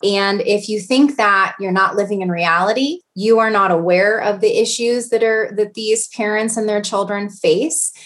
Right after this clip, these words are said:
And, you know, it's kind of like living in this, like, fantasy land that, that a judge wouldn't say that, or a judge doesn't have bias. And, um, I think that that's one of the clearest examples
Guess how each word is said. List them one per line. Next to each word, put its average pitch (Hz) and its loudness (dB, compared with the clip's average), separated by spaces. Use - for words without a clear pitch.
And, 220 2
you 226 2
know, 202 2
it's 202 0
kind 226 -2
of 226 -6
like 220 0
living 196 0
in 196 -2
this, 185 0
like, 180 -4
fantasy 175 -4
land 160 -6
that, 160 0
that 175 -2
a 190 0
judge 175 0
wouldn't 160 -2
say 175 2
that, 170 2
or 160 0
a 165 0
judge 160 -2
doesn't 165 -4
have 160 -4
bias. 156 0
And, 165 -2
um, 175 -2
I 180 0
think 220 0
that 220 0
that's 208 0
one 214 2
of 214 -2
the 208 2
clearest 262 2
examples 202 0